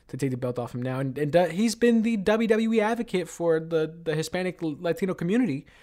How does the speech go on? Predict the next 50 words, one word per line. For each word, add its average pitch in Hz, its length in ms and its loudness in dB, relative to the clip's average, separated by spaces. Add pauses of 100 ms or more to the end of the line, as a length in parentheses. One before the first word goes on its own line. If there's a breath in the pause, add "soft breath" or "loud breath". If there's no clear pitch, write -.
(220 loud breath)
uh, 160 60 0
as 160 600 2
of 135 100 -2
recent 147 260 -2
because 175 300 2
of 165 80 2
Bad 143 220 4
Bunny, 143 280 -2
and 156 120 0
then 139 200 0 (260 loud breath)
now 143 120 2
he 147 80 2
goes 143 220 2
to 147 80 0
the 143 40 4
Billboard 143 420 2
Awards 135 360 0
and 131 100 -8
stuff 143 160 -4
like 135 120 -4
that 143 160 0
and 135 100 -4
gives 131 180 -2
the 139 100 0
awards 127 420 -2
out, 127 240 -4 (340 loud breath)
uh, 113 200 -6
I 120 40 -6
believe, 135 220 -2
to 143 100 -6
Bad 127 200 -2
Bunny. 131 200 -2
So 160 160 -4
he's, 160 160 0
he's 165 300 -2
been 190 200 2
the 185 380 2
Latino, 180 800 2 (840)
uh, 156 100 6
legend 175 380 4
for 147 60 -4
the 143 80 0
W 143 180 0
W 135 300 0
E 190 160 -2
in, 139 100 -4
in 131 300 -4
recent 139 360 -4
memory. 147 360 -2
So, 135 380 0